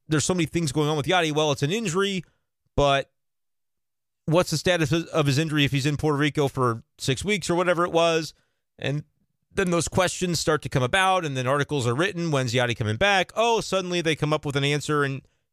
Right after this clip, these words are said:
and he says when he's going to rehab and return, and he does, but then only a number of weeks have gone by, and now it's, it's a couple of days in Puerto Rico. We don't know the circumstances surrounding each of these, and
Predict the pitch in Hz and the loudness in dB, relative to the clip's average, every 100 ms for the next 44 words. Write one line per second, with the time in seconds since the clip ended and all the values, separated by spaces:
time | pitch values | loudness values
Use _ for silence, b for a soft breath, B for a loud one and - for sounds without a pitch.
0 | - 123 135 - 139 120 135 127 113 135 | 0 2 2 2 0 0 -2 -2 0 -2
1 | 117 131 127 127 120 101 98 175 170 156 | 0 0 2 2 0 -4 -2 -2 -2 -2
2 | 117 107 180 175 151 120 139 135 131 _ | -2 0 2 2 0 -4 -4 -4 -8 _
3 | _ _ _ _ _ _ - - 127 160 | _ _ _ _ _ _ -6 -4 0 0
4 | 185 156 160 160 123 165 - 123 139 127 | 0 0 2 0 0 -2 -2 -2 0 2
5 | 165 190 156 151 160 131 135 143 139 127 | 0 0 0 0 -2 0 2 2 0 -4
6 | - - - 120 - - - 143 135 135 | -6 -14 -4 -4 -4 -6 -2 0 2 0
7 | 123 113 131 147 165 135 b b - 160 | 0 0 0 0 0 -2 b b -4 0
8 | 233 240 214 202 202 202 180 196 196 185 | 0 0 -2 -2 -2 -2 -2 -4 -2 -2
9 | - 170 180 170 160 185 156 247 202 - | -2 0 0 0 -4 -4 -2 -2 -2 -6
10 | - 139 139 135 131 | -4 -2 0 0 -4